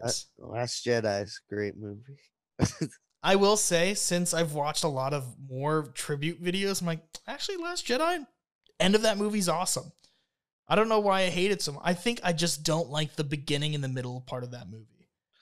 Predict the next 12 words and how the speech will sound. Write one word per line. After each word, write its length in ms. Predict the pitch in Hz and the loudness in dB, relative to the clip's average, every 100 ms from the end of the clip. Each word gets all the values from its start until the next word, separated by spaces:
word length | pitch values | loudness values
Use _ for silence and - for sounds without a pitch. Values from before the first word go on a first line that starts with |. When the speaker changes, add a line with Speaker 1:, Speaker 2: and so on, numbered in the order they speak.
| _ _ _ 113 | _ _ _ 2
Speaker 1:
I 80 | |
dislike 560 | 127 139 151 160 147 127 | 4 6 6 8 6 4
certain 640 | - - 131 113 120 107 | -2 2 4 4 2 -2
small 420 | - 127 117 113 107 | -4 0 2 4 2
scenes, 460 | - 117 117 117 | 0 -2 -2 -2
but 140 | 107 98 | 2 2
it's 300 | 87 101 104 | 2 -2 -2
not 240 | 101 92 - - | -2 -2 -6 -12
even, 380 | 110 98 92 69 82 | -10 -8 -10 -10 -8
I 60 | 95 | -6
don't 140 | 82 | -6
know. 160 | 78 | -8